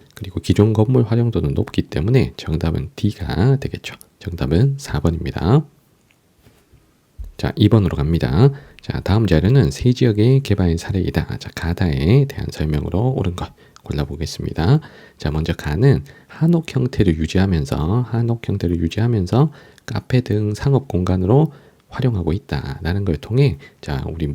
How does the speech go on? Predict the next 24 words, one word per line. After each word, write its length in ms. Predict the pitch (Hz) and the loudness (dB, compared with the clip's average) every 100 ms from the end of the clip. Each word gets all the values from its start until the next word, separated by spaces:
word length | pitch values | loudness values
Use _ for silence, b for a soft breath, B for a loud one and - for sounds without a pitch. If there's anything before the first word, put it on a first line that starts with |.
| - | -10
보존 340 | - 90 139 139 | -2 0 2 0
재개발 440 | 80 80 69 69 - | 0 -2 -4 -8 -8
혹은, 320 | - 95 90 - | -2 -2 -2 -6
혹은 360 | 104 110 110 104 | -6 -4 -4 -4
수복 340 | - 156 - | -4 -4 -2
재개발이라는 640 | 92 87 87 76 - 69 69 | -2 -2 -2 -4 -4 -4 -4
걸 340 | 95 131 139 | -2 0 0
알 160 | 143 147 | -2 -6
수가 240 | - - - | -6 -10 -8
있겠습니다. 720 | - - - 69 67 71 110 139 B B B - | -6 -6 -4 -4 -2 0 0 0 B B B -10
자, 120 | - | -8
한옥을 520 | - 135 151 143 131 | -2 0 2 0 -2
보존하니까 720 | - 95 - 151 98 80 - | 0 -4 0 0 0 -2 -6
우리가 520 | 78 69 78 80 135 139 | -6 -4 -4 0 -2 -2
정확하게는 540 | - 107 107 107 107 82 | -8 -8 -6 -6 -6 -6
보존 300 | - 101 98 | -4 -2 -2
재개발이라고 1300 | 85 85 - - 95 139 143 - - 85 78 78 | -2 -4 -4 -2 2 2 0 -16 -10 -6 -4 -2
해서 400 | 143 - 78 101 | -4 -4 -2 -2
문제풀이 440 | 101 85 85 - 71 | -2 -2 -4 -4 -6
해주시면 400 | - 85 80 67 | -4 -4 -4 -6
돼요. 180 | 69 69 | -6 -4
물론 320 | 80 95 87 b b b b | 0 0 0 b b b b
수복 420 | - - 175 143 - | -16 -10 -6 -6 0
재개발이라고 760 | 110 127 113 101 90 80 90 | 0 0 -2 -2 -2 -4 -6